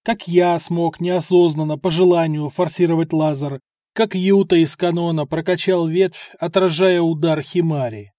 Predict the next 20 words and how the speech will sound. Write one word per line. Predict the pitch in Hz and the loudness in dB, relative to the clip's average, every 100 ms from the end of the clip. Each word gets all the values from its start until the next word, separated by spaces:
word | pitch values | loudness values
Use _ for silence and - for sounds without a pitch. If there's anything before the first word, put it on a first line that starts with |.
| _ _ _ - | _ _ _ -8
Юта | 143 208 202 | -2 0 0
ничего | 165 180 254 - 269 247 240 | 0 2 0 0 0 0 2
не | 190 | 2
знал | 165 139 135 113 120 | 0 -2 -6 -6 -8
ни | 165 | -4
о | 165 | -4
физике, | 143 220 240 185 170 165 156 _ | -2 0 0 0 -4 -6 -6 _
ни | 170 175 | -6 -4
о | 170 | -4
физиологии | 185 175 180 180 214 156 160 | -2 0 2 4 2 0 0
мышечной | 160 160 151 156 147 | 0 -2 -6 -6 -8
ткани, | - 196 214 185 156 _ _ _ | -2 0 0 0 -6 _ _ _
он | - 180 165 | -4 -2 -2
действовал | 147 277 254 - 170 139 131 | -2 -2 -2 -2 -2 -2 -4
от | - 180 | -6 0
обратного. | 202 160 180 170 131 113 101 _ _ _ _ _ | 0 2 0 -2 -8 -16 -18 _ _ _ _ _
Паром | 175 170 170 160 | 0 2 2 2
проводит | 175 175 165 160 | 2 2 2 0
перестройку | - 160 156 165 160 156 | -2 -2 -2 0 0 -2
материала? | 143 143 135 127 117 196 | -6 -6 -6 -8 -4 -4